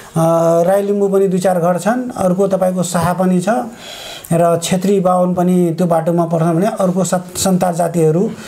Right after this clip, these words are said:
र अर्को फेरि पछाडि तपाईँको, अ, सुकुम्बासी गिरीहरू पनि नै, नै हुनुहुन्छ र उहाँहरू यो बाटोको, बाटो हिँडिरहँदाखेरि, अ, त्यो बाटोमा ग्राभेल थिएन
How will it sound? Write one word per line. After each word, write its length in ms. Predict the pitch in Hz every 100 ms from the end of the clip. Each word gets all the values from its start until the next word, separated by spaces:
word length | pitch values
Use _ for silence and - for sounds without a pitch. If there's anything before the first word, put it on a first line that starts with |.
| - 185
र 60 |
अर्को 340 | 233 226 220 208
फेरि 300 | - 247 240
पछाडि 500 | - 180 190 208 226
तपाईँको, 540 | 190 180 175 226 - - - -
अ, 100 | 175
सुकुम्बासी 600 | 160 202 196 190 170 175 214
गिरीहरू 500 | 180 180 160 175 165
पनि 220 | 180 214
नै, 220 | 220 202
नै 160 | 180 208
हुनुहुन्छ 440 | 151 147 123 120 123 - - - - 190
र 60 |
उहाँहरू 560 | 233 233 226 226 220 254 214 180 160 160 180
यो 180 | 226 269
बाटोको, 1160 | 214 214 214 247 233 220 214 202 175 233 254
बाटो 640 | 180 202 208 247 240 240 208
हिँडिरहँदाखेरि, 960 | 143 156 220 220 185 190 170 220 269 - - - - 175
अ, 240 | 175 175
त्यो 200 | 165 262
बाटोमा 400 | 226 226 233 240
ग्राभेल 440 | 208 202 202 220
थिएन 420 | - 202 180 123